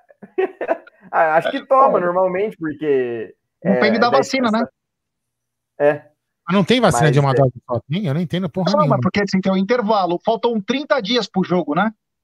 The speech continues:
Speaker 3: É, tem umas que é
Speaker 1: Faltam
Speaker 3: noventa, né?
Speaker 1: É.
Speaker 2: E se for da Janssen, é uma só.
Speaker 3: É, e se for a Pfizer, é noventa dias, né?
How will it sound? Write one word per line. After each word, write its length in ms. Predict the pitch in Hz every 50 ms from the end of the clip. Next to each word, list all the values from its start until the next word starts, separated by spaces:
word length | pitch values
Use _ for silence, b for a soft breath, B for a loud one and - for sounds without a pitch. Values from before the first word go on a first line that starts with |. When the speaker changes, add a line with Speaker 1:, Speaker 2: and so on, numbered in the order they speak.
| _ _ _ _ -
Speaker 3:
É, 80 | 135 120
tem 120 | - 147
umas 140 | 160 151 -
que 60 | -
é 40 | 185
Speaker 1:
Faltam 120 | 202 180 131 135
Speaker 3:
noventa, 280 | 147 160 147 131 127 123
né? 80 | 131 139 _ _ _ _ _ _ -
Speaker 1:
É. 100 | 113 110 104 _ _ _ _ _ _ _ _ _ _ _ _ _ _ _ _ _ _ _ _ _ _ _ _ _ _ _ _ _ _
Speaker 2:
E 60 | - -
se 140 | - 190
for 200 | 190 - 202 202
da 140 | 185 196 190
Janssen, 500 | 180 - 190 202 226 233 - - 240 233
é 60 | 233
uma 240 | 226 226 247 262 269
só. 280 | 202 - - 175 170 - _ _ _ _ _ _ _ _ _ _ _ _ _ _ _ _ _ _ _ _ _
Speaker 3:
É, 200 | - 147 135 131
e 40 | 123
se 140 | 110 - 135
for 200 | - - 147 143
a 760 | 143 139 135 135 131 131 127 123 120 120 120 113 113 110 107 104
Pfizer, 440 | - - - 131 147 156 147 160 165
é 60 | 170
noventa 380 | 165 165 143 170 170 - 170 147
dias, 300 | 120 123 127 120 110 104
né? 160 | 120 120